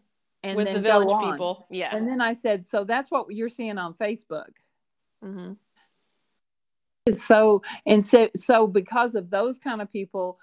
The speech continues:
Speaker 1: uh, his team wasn't very well accepted,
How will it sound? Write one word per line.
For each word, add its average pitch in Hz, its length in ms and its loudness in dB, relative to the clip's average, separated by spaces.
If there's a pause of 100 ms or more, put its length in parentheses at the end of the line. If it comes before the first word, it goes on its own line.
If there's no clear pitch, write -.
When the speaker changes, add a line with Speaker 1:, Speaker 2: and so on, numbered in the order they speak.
(280)
Speaker 1:
uh, 160 340 -6 (440)
his 262 460 -6 (100)
team 202 320 -8
wasn't 196 360 -6
very 175 220 -4
well 165 240 -6
accepted, 220 580 -8